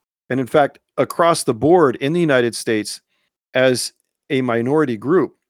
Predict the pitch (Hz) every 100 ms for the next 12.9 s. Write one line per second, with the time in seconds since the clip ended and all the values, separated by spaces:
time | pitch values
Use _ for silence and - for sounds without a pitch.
0 | _ _ - 123 151 156 147 139 139 131
1 | 131 - 120 127 127 120 117 113 117 143
2 | 139 123 - 123 113 110 - 123 - 185
3 | 120 101 92 - _ _ _ _ - -
4 | 135 - 147 - 151 151 147 147 _ _
5 | - 110 117 123 131 - 120 113 - 113
6 | 110 135 151 147 160 147 - 120 123 143
7 | 127 117 107 147 170 139 123 - - 135
8 | 139 - - 185 165 160 151 - 135 131
9 | 113 104 202 160 127 - - - _ _
10 | _ _ - 190 202 180 147 131 120 123
11 | - 123 151 160 151 131 117 - 104 156
12 | - 147 127 120 110 - 117 104 92